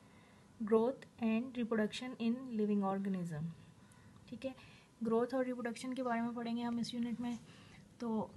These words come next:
ग्रोथ क्या होती है? ग्रोथ किसी भी चीज़ का साइज में इंक्रीज करना या उसकी बॉडी के अंदर जो सेल्स हैं वो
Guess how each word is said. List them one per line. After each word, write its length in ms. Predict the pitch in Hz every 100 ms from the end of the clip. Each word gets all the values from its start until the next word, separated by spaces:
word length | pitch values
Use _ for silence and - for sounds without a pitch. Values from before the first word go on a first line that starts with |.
| -
ग्रोथ 680 | 202 202 - 247 240 247 -
क्या 140 | 262
होती 260 | 226 - 202
है? 220 | 196 208
ग्रोथ 500 | 226 233 254 - - - - - - -
किसी 400 | 254 - 262 254
भी 260 | 226 240
चीज़ 340 | 226 240 233 -
का 220 | 247 247
साइज 500 | - 226 220 220 214
में 100 | 247
इंक्रीज 420 | 247 226 240 233
करना 360 | - 247 233 240
या 160 | 233 233
उसकी 340 | - - 233
बॉडी 280 | 220 220 214
के 100 | 247
अंदर 200 | 226 226
जो 120 | 233
सेल्स 440 | 226 220 226 220
हैं 100 | 240
वो 500 | 240 208 208 220 247